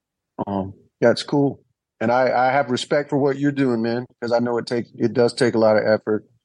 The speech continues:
a lot of consistency. And, uh, you know, I just, uh, I appreciate you having me on. Thanks for, uh, you know, talking about this thirtieth anniversary release, this thirtieth anniversary tour.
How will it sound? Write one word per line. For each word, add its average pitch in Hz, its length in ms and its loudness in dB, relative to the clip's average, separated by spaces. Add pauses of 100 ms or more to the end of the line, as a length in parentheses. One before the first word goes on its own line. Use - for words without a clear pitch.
(320)
a 123 40 0
lot 113 120 4
of 107 100 -4
consistency. 104 960 -4 (800)
And, 98 300 0
uh, 101 200 0 (840)
you 117 80 -2
know, 104 80 2
I 107 120 4
just, 110 300 -2
uh, 110 160 4 (300)
I 104 100 2
appreciate 110 460 0
you 110 120 0
having 113 320 2
me 113 140 2
on. 123 280 0 (160)
Thanks 113 260 0
for, 107 300 2
uh, 98 40 2 (600)
you 107 100 -2
know, 110 120 2
talking 113 360 2
about 113 380 2 (640)
this - 180 -2
thirtieth 117 440 2
anniversary 120 800 0
release, 113 720 -2
this - 260 -8
thirtieth 113 440 4
anniversary 113 680 0
tour. 151 760 0